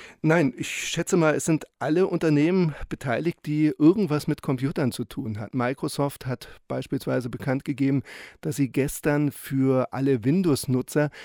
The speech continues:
deren Daten wieder sicher gemacht haben. Das heißt, dort im Windows-Betriebssystem hat man jetzt eine Möglichkeit eingespielt.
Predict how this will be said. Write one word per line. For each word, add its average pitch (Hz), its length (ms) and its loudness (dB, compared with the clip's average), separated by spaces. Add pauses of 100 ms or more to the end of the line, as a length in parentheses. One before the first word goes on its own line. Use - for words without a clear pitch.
(140)
deren 143 320 6
Daten 139 360 2
wieder 147 200 4
sicher 156 320 2
gemacht 110 460 -2
haben. 127 280 0
Das 120 160 -6
heißt, 127 280 -2
dort 127 440 0
im 127 340 0 (240)
Windows-Betriebssystem 143 1300 0
hat - 160 -10
man 160 100 2
jetzt - 400 -2 (100)
eine 135 200 0
Möglichkeit 127 600 0
eingespielt. 147 640 0